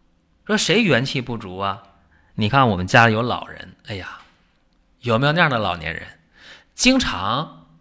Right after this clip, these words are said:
吃完饭了就躺着就坐着，他没有精力出去走一走，他累他乏，没事就爱闭眼睛，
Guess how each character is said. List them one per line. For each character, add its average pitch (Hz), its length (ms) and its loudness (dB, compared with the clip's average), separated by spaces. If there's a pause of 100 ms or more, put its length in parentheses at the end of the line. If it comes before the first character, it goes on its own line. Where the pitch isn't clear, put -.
(960)
吃 - 180 0
完 170 200 4
饭 175 200 6
了 95 380 -4 (720)
就 117 160 2
躺 82 320 0
着 87 320 -10
就 107 120 -6
坐 120 240 4
着， 92 100 -2
他 135 180 -2 (500)
没 147 140 2
有 165 100 2
精 147 220 -2
力 127 160 4
出 135 180 -4
去 127 340 -6 (320)
走 90 220 -6
一 127 80 0
走， - 380 -4 (340)
他 - 100 -2
累 139 280 4
他 117 160 -6
乏， 92 480 -6
没 127 100 4
事 156 140 2
就 135 100 0
爱 139 80 6
闭 156 140 -2
眼 92 300 -2
睛， 90 180 -12